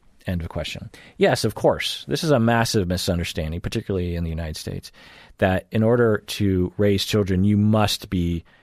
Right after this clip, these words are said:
extremely financially well off. I, I have talked with so many young couples where they will say, "Well, we can't have kids yet because, you know, we, we're not financially set."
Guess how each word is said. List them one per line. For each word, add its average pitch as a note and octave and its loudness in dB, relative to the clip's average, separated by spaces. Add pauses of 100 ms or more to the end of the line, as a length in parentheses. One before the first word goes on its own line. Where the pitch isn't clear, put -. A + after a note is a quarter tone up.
(140)
extremely A2+ 2
financially F2+ 0
well E2+ -2 (120)
off. - -10
I, B2 2 (320)
I C3 2
have C3+ 2
talked G#2+ 0
with G2+ 0
so A#2 2
many F#2+ 0 (260)
young G2+ 0 (200)
couples F2+ -4 (480)
where G2 2
they G#2 2
will G2 2
say, F#2+ 0
"Well, A#2 2
we B2 2
can't C#3+ 0
have A2 2
kids D#3 -2
yet F2+ 2
because, F#2+ -2 (280)
you A2+ 2
know, G2 0 (180)
we, G#2 -2 (280)
we're G#2 0
not A2+ 2
financially A2 0
set." - -2